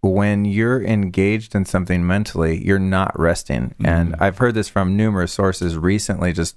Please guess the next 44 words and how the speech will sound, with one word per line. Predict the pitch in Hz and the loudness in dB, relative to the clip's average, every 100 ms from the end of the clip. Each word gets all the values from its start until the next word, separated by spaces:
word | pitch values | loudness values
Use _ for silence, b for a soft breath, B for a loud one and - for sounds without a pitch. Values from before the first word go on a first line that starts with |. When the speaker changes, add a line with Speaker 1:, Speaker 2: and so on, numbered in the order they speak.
| - | -4
Speaker 1:
you | 107 | 0
know, | 87 | 0
stuff | 85 92 - | 0 -2 0
that | 82 | 0
I | |
listen | 85 92 - | 0 0 -4
to | 87 92 | -2 0
and | 85 | 0
read. | 90 95 95 - b b b b _ - | 2 0 -2 -8 b b b b _ 0
And | 101 95 | 0 0
I | - 113 151 | 0 2 4
always | 151 123 110 | 2 0 -2
feel | - 107 101 | -2 2 4
like | 98 95 | 2 0
if | 92 | 0
I | 117 | 0
take | 117 139 | 0 0
a | 104 | -2
break | 85 92 104 - | 0 2 0 -2
from | - 104 | -2 0
what | 101 | 2
I'm | 104 101 | 0 0
doing, | 92 78 78 | 0 0 0
you | 82 | 0
know, | 82 | 0
at | 80 | -2
the | - | -4
computer, | 92 - 92 87 87 | -4 0 0 2 0
running | 82 87 87 | 0 0 0
around, | 82 85 85 | 0 0 0
running | 87 92 76 | 0 0 0
errands, | 80 82 - | 0 -2 -2
whatever, | 92 98 87 85 - b b b _ | 0 0 0 -2 -6 b b b _
and | - 95 92 - | 0 2 0 0
I | 92 95 | 0 0
pick | - 120 | -2 -2
up | 110 | 0
my | 98 | 0
cell | 95 156 160 | 0 0 0
phone | - 107 101 | 0 0 0
and | 98 | -2
start, | - 98 101 | 0 0 2
like, | 101 98 | 0 -2
just, | - 107 | -2 -4